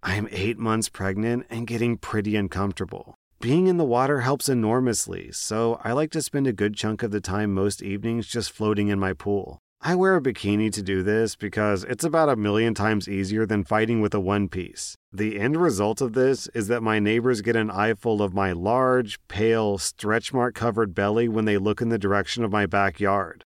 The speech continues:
The other day, my neighbor stopped my husband when he was on his way out to ask if I could cover up more in the pool. Apparently, they're avoiding using their deck because seeing so much of my body is uncomfortable for them.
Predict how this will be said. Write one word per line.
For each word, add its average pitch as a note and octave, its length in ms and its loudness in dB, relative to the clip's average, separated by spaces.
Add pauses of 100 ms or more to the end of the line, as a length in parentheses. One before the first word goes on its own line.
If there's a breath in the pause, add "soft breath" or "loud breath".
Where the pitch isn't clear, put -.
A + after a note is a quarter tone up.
(120)
The F#2+ 220 0
other E3 180 2
day, G#2 480 2
my F#2+ 300 0
neighbor G#2 380 2
stopped G#2+ 300 -2
my G#2 140 0
husband F#2+ 500 -2
when G2+ 120 0
he F#2+ 100 -4
was G#2+ 180 2
on F#2+ 180 0
his G2+ 160 -2
way G2 200 0
out G2 300 0
to A2+ 100 -4
ask G#2 300 0
if G#2 100 -4
I A2 100 2
could G2+ 180 -4
cover G2+ 340 0
up G#2+ 80 -2
more G#2 260 0
in G2+ 80 0
the F#2 80 -2
pool. G#2 460 -2 (120)
Apparently, A#2 800 2
they're A2 260 2
avoiding B2+ 440 2
using A2+ 320 0
their A2 120 2
deck G2 440 0
because A2+ 400 0
seeing C#3 320 2
so A2 260 0
much C#3 240 0
of C3+ 80 2
my B2+ 160 2
body A#2 460 2
is A2 260 0
uncomfortable A2+ 720 0
for G2 260 0
them. F2+ 320 -8